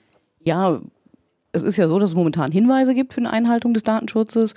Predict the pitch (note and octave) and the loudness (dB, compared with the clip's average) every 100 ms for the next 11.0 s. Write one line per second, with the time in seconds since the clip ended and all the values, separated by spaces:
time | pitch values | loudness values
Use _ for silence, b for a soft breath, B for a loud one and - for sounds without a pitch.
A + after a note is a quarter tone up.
0 | B B B B F#3+ E3 F3+ G#3 G#3 - | B B B B -2 0 2 2 2 2
1 | F#3 G#3 - F3+ F#3+ A3 - E3 D3 C3 | 2 2 -2 0 2 2 0 -4 -4 0
2 | D#3+ E3+ D#3 D#3+ C#3 A2 - F#3 F3+ F#3+ | 2 2 4 2 2 -2 -4 0 2 2
3 | E3+ F#3+ F3+ A#3+ A3+ E3 - D#3 E3+ - | 2 0 2 2 2 0 -4 -2 -2 -4
4 | C#3 C#3+ C#3+ C#3 C#3 C3 C#3+ F3+ C#4 B | -4 -2 0 -2 -2 -2 -2 -2 -2 B
5 | B B B - E3 A3+ C4 A#3 G#3+ A3 | B B B -6 -4 0 0 2 2 4
6 | A3 F3+ E3+ C#3+ F3 C4+ G#3+ G3 E3+ F#3+ | 4 2 0 0 0 2 0 0 -2 -2
7 | B3 - G#3+ G#3 F3 F3+ G3+ G#3 G3+ G3 | -2 0 0 0 0 0 2 2 0 0
8 | F3 F#3 - F3+ E3+ E3 A3+ A3 G3 - | 0 0 0 0 0 2 2 2 0 -2
9 | G#3 G3 - F#3 - F3 F3 - - D#3+ | -4 -4 -2 -4 -2 -4 -4 -8 -8 0
10 | F#3+ E3+ F3 A#3 F4 - A#3+ A#3+ B3+ C4 | 2 4 4 2 0 0 0 0 0 -2